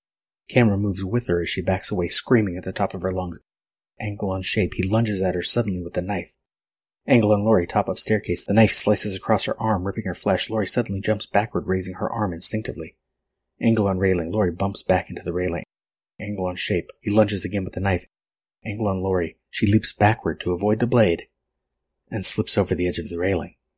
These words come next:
I M D B goof time. At around one hour, seventeen minutes, just after Lori, played by Jamie Lee Curtis, is slashed on her left arm by Michael's knife, she turns around screaming, then falls backward over the stair railing to the landing below.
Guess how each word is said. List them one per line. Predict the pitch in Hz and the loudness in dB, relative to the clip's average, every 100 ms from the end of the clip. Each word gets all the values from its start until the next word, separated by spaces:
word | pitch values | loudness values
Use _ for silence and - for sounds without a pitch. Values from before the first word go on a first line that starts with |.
| _ _ _ _ _ _ _ _ _ _ _ _ _ _ - | _ _ _ _ _ _ _ _ _ _ _ _ _ _ -6
I | 113 | 0
M | 107 92 | 0 -2
D | |
B | 90 90 | -4 -4
goof | 104 113 | -4 -4
time. | - - - _ _ _ _ _ - | -6 -8 -12 _ _ _ _ _ -4
At | 107 | 2
around | 104 98 | 2 4
one | 104 | 2
hour, | 98 92 | 2 0
seventeen | - 98 95 98 | 0 -2 -2 -2
minutes, | 104 113 - | 0 0 0
just | 110 196 | 0 0
after | - 90 | -2 -2
Lori, | 113 104 76 _ _ | 2 2 0 _ _
played | - 80 | -4 -2
by | 80 | -2
Jamie | - 95 113 | -2 -2 0
Lee | |
Curtis, | 131 151 107 - - _ _ | 2 2 2 -2 -12 _ _
is | 95 - | 2 4
slashed | 110 110 - | 6 4 0
on | 92 | -2
her | 95 | 0
left | 98 127 135 | 0 2 4
arm | 123 110 | 4 4
by | 101 | 2
Michael's | 107 - 113 | 2 0 -2
knife, | 120 117 | -2 -4
she | - | -6
turns | - 120 113 | -4 -2 -2
around | 113 113 | -2 -2
screaming, | - 123 131 113 | 0 0 0 -2
then | 90 | -2
falls | - 101 104 | -2 -2 0
backward | 95 101 110 | -2 -2 -4
over | 101 95 | -6 -6
the | - | -4
stair | - 131 | 4 4
railing | 127 127 131 | 4 0 -4
to | - | -6
the | 92 | -6
landing | 78 87 78 78 | -4 -6 -10 -4
below. | 101 127 135 | 0 0 -2